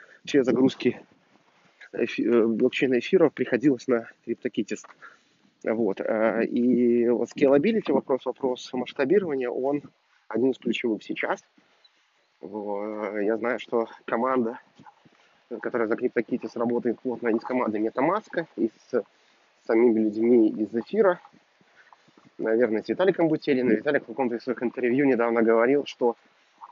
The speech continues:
его родственники наконец-то поняли, чем он занимается, благодаря CryptoKitties. И это вот, кстати, наверное, вторая важная вещь, которую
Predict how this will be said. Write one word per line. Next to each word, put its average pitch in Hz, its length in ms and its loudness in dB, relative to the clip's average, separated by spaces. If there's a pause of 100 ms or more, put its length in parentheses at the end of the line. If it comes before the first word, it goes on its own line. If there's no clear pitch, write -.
(180)
его 117 600 -2 (300)
родственники 131 760 0 (340)
наконец-то 131 720 2
поняли, 110 520 -2 (640)
чем - 260 -2
он 131 80 2
занимается, 143 800 0 (460)
благодаря 123 380 4
CryptoKitties. - 720 -2 (220)
И - 140 -6
это 123 180 -2
вот, - 140 -2
кстати, - 240 -10
наверное, 123 340 2
вторая 127 500 0 (140)
важная 113 380 0
вещь, 113 320 0
которую 104 460 -4